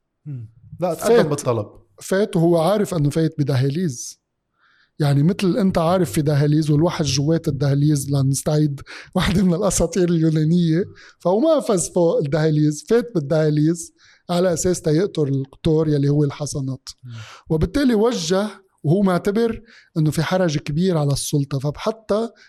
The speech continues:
Speaker 2: قدام مسؤوليتها لتشيل الحصانات. ولما هو بحط السلطة قدام مسؤوليتها لتشيل الحصانات، عمليا عم بحطنا نحن كمجتمع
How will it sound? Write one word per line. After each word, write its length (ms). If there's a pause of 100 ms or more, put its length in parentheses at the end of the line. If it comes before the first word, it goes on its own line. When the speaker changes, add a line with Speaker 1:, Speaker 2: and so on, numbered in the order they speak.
Speaker 2:
قدام 320
مسؤوليتها 580
لتشيل 380
الحصانات. 640 (600)
ولما 300
هو 220
بحط 400
السلطة 520
قدام 340
مسؤوليتها 500
لتشيل 300
الحصانات، 680 (420)
عمليا 440
عم 240
بحطنا 440
نحن 320
كمجتمع 800